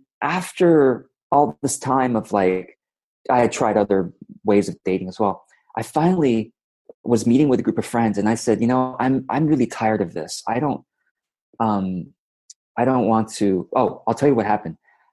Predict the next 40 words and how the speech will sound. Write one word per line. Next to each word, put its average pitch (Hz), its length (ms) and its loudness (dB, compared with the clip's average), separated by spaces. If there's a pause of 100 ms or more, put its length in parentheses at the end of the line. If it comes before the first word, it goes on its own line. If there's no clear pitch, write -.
(220)
Um, 98 340 2 (260)
before 156 300 2
I 147 40 0
met 123 160 2
with 117 120 -2
my 104 100 0
friends, 92 460 -4
I 98 40 -4
think 107 200 -4
for, 101 180 -2
for, 101 300 2
like, 92 220 0
two - 240 4
weeks 135 300 4
before 104 320 0
I 92 40 -8
met 101 160 -6
with - 80 -10
my 90 120 -6
friends, 85 520 -10 (760)
I, 101 580 0 (300)
um, 90 580 -8 (920)
read 107 260 2
about 95 260 0
the 98 40 2
law 95 240 2
of 90 60 -2
attraction, 87 800 -6 (560)
uh, - 20 -6
uh, 90 540 -4
and 95 220 -4
I 90 300 -2
wrote 113 320 0
down 104 440 0
on 90 160 -6
a 87 60 -6
little 98 180 0
piece 101 260 -6
of - 80 -20
paper 90 440 -2